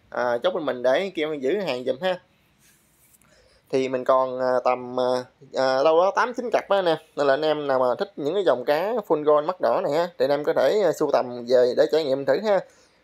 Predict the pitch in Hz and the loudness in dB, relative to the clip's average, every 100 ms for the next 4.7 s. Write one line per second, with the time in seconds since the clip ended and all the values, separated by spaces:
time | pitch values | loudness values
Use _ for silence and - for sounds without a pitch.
0 | _ 151 160 165 170 165 131 135 160 165 | _ 0 0 0 0 2 2 2 0 2
1 | 165 170 196 175 190 170 170 180 135 156 | 0 0 -2 -4 -2 -2 0 0 2 2
2 | 156 160 160 160 151 - - 156 156 160 | 2 -4 0 -2 -4 -8 -2 0 2 2
3 | 143 117 123 123 151 135 - 127 190 151 | 2 0 0 -2 0 0 0 -2 0 0
4 | 147 147 220 - 123 123 | 0 0 -2 -2 2 2